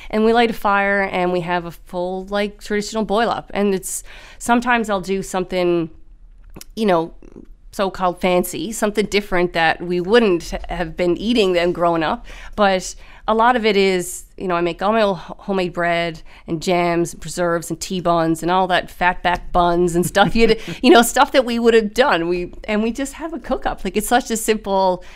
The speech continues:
thing, but it's, uh, I think people feel really immersed in, in a moment, right? And then they walk away with a very, um,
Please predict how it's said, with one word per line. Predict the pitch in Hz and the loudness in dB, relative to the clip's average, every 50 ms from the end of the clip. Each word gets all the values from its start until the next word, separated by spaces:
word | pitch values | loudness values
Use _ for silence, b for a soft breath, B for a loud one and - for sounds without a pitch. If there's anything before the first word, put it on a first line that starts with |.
| B B B B - | B B B B -6
thing, | - 359 339 226 190 190 185 | -2 2 2 4 4 4 4
but | 185 190 180 175 - - - - - - - - - | 4 4 4 2 0 -6 -18 -20 -20 -20 -10 -6 -4
it's, | 208 196 - - - | -4 -4 -4 -2 0
uh, | 214 196 196 190 190 185 - - | 0 2 2 0 0 -2 -4 -4
I | - 220 240 | -6 -6 -2
think | 240 269 269 | -2 -2 -2
people | 262 247 247 240 240 226 | -2 -4 -6 -6 -8 -10
feel | - - 220 220 208 | -8 -4 -4 -4 -2
really | 185 202 202 208 208 196 | 0 0 0 0 0 0
immersed | 190 180 180 175 175 175 175 - - 196 | 0 0 0 0 -2 -2 -4 -8 -6 -4
in, | 190 175 175 175 170 165 165 - | -2 0 0 0 -2 -2 -4 -6
in | - - 185 175 | -4 0 0 2
a | 175 | 4
moment, | 175 180 175 170 160 139 131 123 - - - - - - - | 6 6 6 6 4 0 -2 -6 -10 -12 -16 -18 -18 -16 -12
right? | 165 170 170 185 262 277 - B B B B B B B - - | -8 -6 -6 -6 -6 -8 -10 B B B B B B B -2 0
And | 190 185 196 | 2 4 6
then | 196 208 | 6 6
they | 202 202 | 4 4
walk | 202 202 226 254 240 - | 4 4 2 2 2 0
away | 240 202 196 190 190 | -2 -2 -2 -2 -2
with | 180 185 170 170 | -2 -4 -4 -4
a | 175 165 | -4 -4
very, | 165 175 196 220 247 247 240 233 220 208 - - | -4 -6 -6 -6 -6 -6 -6 -8 -8 -10 -12 -10
um, | - 196 175 170 170 165 165 165 160 160 170 185 | -10 -8 -6 -6 -4 -4 -4 -4 -4 -6 -8 -10